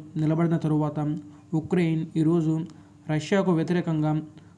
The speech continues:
తన దేశానికి సహాయం చేయాలని భారతదేశాన్ని కోరుకుంటుంది. ఈ అంశ-, ఈ విషయంపై మీ యొక్క అభిప్రాయాన్ని కింద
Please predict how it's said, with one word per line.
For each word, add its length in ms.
తన 180
దేశానికి 480
సహాయం 400
చేయాలని 480
భారతదేశాన్ని 720
కోరుకుంటుంది. 580
ఈ 140
అంశ-, 240
ఈ 140
విషయంపై 480
మీ 100
యొక్క 180
అభిప్రాయాన్ని 560
కింద 260